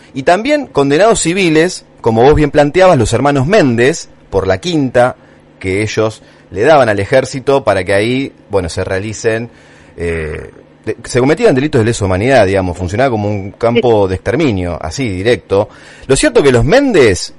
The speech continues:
Speaker 1: también, los dos hermanos, se lo han visto, porque tienen prisión domiciliaria ahora, ¿no? Por su edad.
Speaker 2: Claro.
Speaker 1: Y se los han visto libres y caminando por la ciudad de Tandil también, ¿no? Existe esa contradicción también en este lugar,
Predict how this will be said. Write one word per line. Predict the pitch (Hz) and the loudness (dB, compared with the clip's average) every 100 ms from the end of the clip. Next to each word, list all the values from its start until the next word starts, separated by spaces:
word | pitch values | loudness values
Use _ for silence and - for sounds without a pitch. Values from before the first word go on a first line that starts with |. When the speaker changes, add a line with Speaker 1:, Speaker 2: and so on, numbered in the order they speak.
| _ | _
Speaker 1:
también, | 104 107 147 220 240 - - | 0 2 4 4 2 -4 -4
los | 107 | 0
dos | 110 160 147 | 0 0 0
hermanos, | 156 156 170 160 | 2 2 0 -2
se | |
lo | 117 | 2
han | 147 151 | 2 2
visto, | 170 139 - 143 185 - | -4 -4 2 4 4 -2
porque | 104 | -6
tienen | 185 190 | -4 -4
prisión | - | -4
domiciliaria | 156 104 101 147 101 87 | -4 -4 0 2 2 0
ahora, | 82 78 82 | -2 -4 -2
¿no? | 117 180 _ _ | -2 -4 _ _
Por | 90 | -8
su | - 98 | -2 2
edad. | 101 90 85 | 4 2 2
Speaker 2:
Claro. | 165 208 - - | 2 0 -4 -12
Speaker 1:
Y | |
se | 98 | -4
los | 101 98 | -2 2
han | 131 | 2
visto | 135 160 - 151 165 196 - - - _ - | 4 0 2 4 4 2 -10 -20 -20 _ -10
libres | 113 135 143 151 165 180 - | -2 0 2 2 2 0 -8
y | |
caminando | 98 92 110 180 190 | -4 -2 -2 -2 -2
por | 107 | -2
la | 92 | -4
ciudad | - 110 | 0 0
de | 98 | 0
Tandil | 87 95 135 110 | -2 -4 -2 -2
también, | 85 85 87 87 | -2 -4 -2 -2
¿no? | 104 | -2
Existe | 117 180 - | -2 -4 -4
esa | - 95 | -4 -2
contradicción | 98 95 98 95 127 123 | -2 -2 -2 -2 -4 -2
también | 104 117 | -2 0
en | 107 | -4
este | 95 85 | -4 -4
lugar, | 107 131 85 | 2 2 2